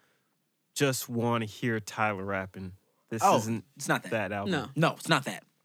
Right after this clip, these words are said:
Speaker 3: Not at all.
Speaker 2: It's
Speaker 1: Yeah.
Speaker 2: not.
Speaker 1: He just, he just made good music. This is just good music.
Speaker 2: For
Speaker 3: Yes.
Speaker 2: sure, bro. He just made some good music.
Speaker 3: Mm-hmm.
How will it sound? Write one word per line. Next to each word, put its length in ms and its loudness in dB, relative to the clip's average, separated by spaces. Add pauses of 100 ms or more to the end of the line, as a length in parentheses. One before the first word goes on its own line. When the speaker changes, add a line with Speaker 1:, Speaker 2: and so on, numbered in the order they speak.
(880)
Speaker 3:
Not 240 -4
at 60 -4
all. 140 -10 (200)
Speaker 2:
It's 100 -4
Speaker 1:
Yeah. 60 2
Speaker 2:
not. 200 -2 (280)
Speaker 1:
He 60 -4
just, 280 0 (300)
he 80 4
just 160 2
made 400 4 (100)
good 220 2
music. 340 2 (220)
This 180 -2
is 100 -2
just 300 -4 (320)
good 180 4
music. 420 0
Speaker 2:
For 40 -4
Speaker 3:
Yes. 160 4
Speaker 2:
sure, 340 0
bro. 440 -14 (360)
He 140 -2
just 220 2
made 160 0
some 220 -8
good 200 -10
music. 500 -14
Speaker 3:
Mm-hmm. 360 -2